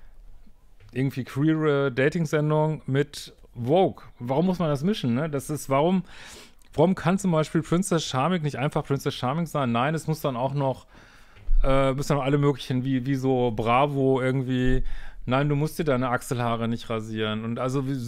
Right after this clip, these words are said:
wieso muss man das so vermischen irgendwie, ne? Oder „Du musst dies nicht“, oder „Wir, wir formen jetzt aus Knete unsere Joni“ und <laughs> oh Gott, ich kann echt nicht mehr, wirklich, ey. <laughs> Also echt,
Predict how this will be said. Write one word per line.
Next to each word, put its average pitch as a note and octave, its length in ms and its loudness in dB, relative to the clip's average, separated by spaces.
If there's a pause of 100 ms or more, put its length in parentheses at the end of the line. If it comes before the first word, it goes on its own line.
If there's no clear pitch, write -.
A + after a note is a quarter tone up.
(100)
wieso C#3 200 0
muss D#3+ 160 -2
man E3 80 0
das C#3+ 120 -2
so D#3+ 60 -2
vermischen D3+ 560 -2
irgendwie, A2+ 360 0
ne? B2 220 -2
Oder B2 280 -2
„Du A#2+ 80 -6
musst C3 240 0
dies D#3 220 -2
nicht“, C3+ 220 0
oder A#2+ 400 0 (840)
„Wir, B2+ 120 0 (220)
wir B2 340 2
formen D3 400 2
jetzt C#3 140 -2
aus B2 180 -4
Knete C#3+ 380 0
unsere C3 260 0
Joni“ C3+ 540 0
und B2 320 -4 (200)
<laughs> - 220 -18
oh - 80 -6 (220)
Gott, - 100 -16 (200)
ich - 180 -20
kann C3+ 200 -8
echt C#3 220 -4
nicht C#3 160 -6
mehr, C3 220 0
wirklich, C3 220 0
ey. C3+ 140 4 (300)
<laughs> - 300 -2
Also - 240 2 (300)
echt, - 240 -2